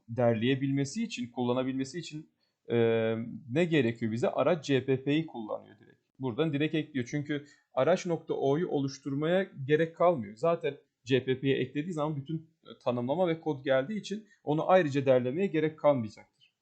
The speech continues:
Ve burada biz make dosyasını incelediğimizde sadece <clears throat> testi derlediğini ve testi çalıştırdığını görüyoruz. Evet, burada buradan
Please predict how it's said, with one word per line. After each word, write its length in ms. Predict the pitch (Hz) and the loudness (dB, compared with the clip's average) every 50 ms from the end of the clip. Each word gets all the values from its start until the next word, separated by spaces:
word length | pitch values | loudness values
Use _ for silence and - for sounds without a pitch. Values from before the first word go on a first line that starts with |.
| _ _ - - - - - _ - | _ _ -20 -20 -20 -20 -12 _ 2
Ve 240 | 160 165 160 156 160 - | 4 4 4 4 0 -2
burada 260 | 160 170 156 165 151 | -2 0 0 0 0
biz 200 | 151 139 127 123 | 0 -2 -4 -2
make 280 | 135 147 156 147 - - | 0 0 0 0 -2 -2
dosyasını 480 | 127 123 123 - 117 113 - - 113 | -6 -6 -4 -4 -6 -6 -6 -8 -8
incelediğimizde 960 | - 120 120 117 143 151 165 160 - 156 156 147 147 143 135 160 170 185 190 _ _ _ _ _ _ | -6 -4 -4 -2 -2 0 0 0 0 -2 -2 -2 -4 -6 -2 -2 -2 -2 -2 _ _ _ _ _ _
sadece 800 | - - - 185 180 160 127 127 123 117 139 190 214 - - _ _ _ _ _ _ _ _ _ _ _ _ _ _ _ - | -4 4 6 6 6 6 4 2 0 0 0 -2 -2 -2 -6 _ _ _ _ _ _ _ _ _ _ _ _ _ _ _ -10
<clears throat> 440 | 170 - - 165 147 120 120 - - | -6 -2 -2 -2 -2 -2 -6 -4 0
testi 400 | - 156 151 156 - 190 190 151 | 2 4 4 2 2 -2 4 6
derlediğini 760 | 147 135 127 120 123 117 113 117 120 120 135 180 208 196 180 - 143 | 6 6 6 4 2 0 2 2 2 2 2 2 0 -2 -4 -4 -4
ve 160 | 165 170 - | -4 -4 -2
testi 340 | - 156 151 143 - - - | -2 -2 -2 -2 -4 -12 -8
çalıştırdığını 640 | - 139 120 117 120 - - 117 113 143 180 214 | -6 -4 -4 -6 -6 -10 -10 -10 -8 -6 -4 -4
görüyoruz. 560 | 214 147 147 139 113 107 107 - - _ - - 147 151 | -2 0 0 -2 -2 -2 -8 -14 -18 _ -20 -10 -6 -6
Evet, 180 | 143 123 113 175 | -6 -4 -4 -4
burada 420 | 190 170 143 151 156 170 - _ _ _ _ _ _ _ _ _ _ _ _ _ _ _ _ _ _ _ _ _ _ - | -4 -2 2 0 0 0 -2 _ _ _ _ _ _ _ _ _ _ _ _ _ _ _ _ _ _ _ _ _ _ -8
buradan 520 | 123 135 143 135 135 135 131 131 - - | -4 -4 0 2 2 2 2 0 -6 -12